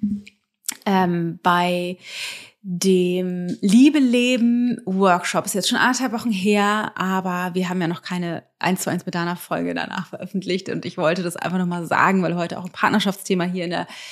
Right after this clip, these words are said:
in dem Podcast ist, weil wir hatten einfach ein so unglaublich berührendes Wochenende. Matthias ist spontan an meine Seite gekommen. Wir haben das ganze Wochenende als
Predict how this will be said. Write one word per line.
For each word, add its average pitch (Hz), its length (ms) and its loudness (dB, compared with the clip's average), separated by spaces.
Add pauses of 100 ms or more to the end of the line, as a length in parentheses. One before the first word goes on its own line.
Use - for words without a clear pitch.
(280)
in 185 120 0
dem 170 80 2
Podcast 175 680 -4
ist, 170 300 -4
weil 170 160 0
wir 170 140 -2
hatten 185 200 -2
einfach - 300 -8
ein 175 280 -2
so 214 640 4
unglaublich 175 1400 2
berührendes 170 500 0
Wochenende. 160 480 0
Matthias 202 580 0
ist - 200 -4
spontan 180 840 -2 (400)
an 196 180 6
meine 196 240 4
Seite 170 320 2
gekommen. 170 360 -2
Wir 175 80 0
haben 170 80 -2
das 170 160 -4
ganze 180 380 0
Wochenende 175 720 -4
als 170 400 -4